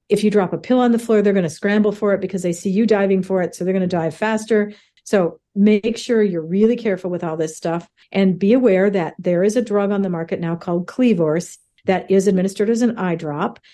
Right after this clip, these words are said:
And you can have that from your veterinary clinic. It's a prescription item that can induce vomiting in your dog as an eye drop. So if your dog ingests something that they shouldn't, a sock, a pacifier, a battery.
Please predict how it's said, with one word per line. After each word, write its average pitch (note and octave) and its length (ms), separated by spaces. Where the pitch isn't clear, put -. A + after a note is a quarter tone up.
And G3 240
you F3+ 180
can B3 180
have G#3+ 340
that E3 400
from F#3+ 180
your A3+ 120
veterinary G3 440
clinic. E3+ 300
It's F#3 160
a G#3 40
prescription A3 480
item E3 260
that A3+ 140
can A#3+ 120
induce A3+ 300
vomiting F3+ 460
in F3 100
your E3+ 120
dog D#3+ 340
as E3 80
an E3 80
eye F3+ 160
drop. E3+ 300
So G3 380
if B3+ 280
your C#4+ 180
dog F3+ 440
ingests G3+ 400
something G3+ 520
that F3+ 300
they F#3 100
shouldn't, G3+ 420
a G3 60
sock, F3 400
a G3 60
pacifier, E3 840
a G3+ 80
battery. F3 680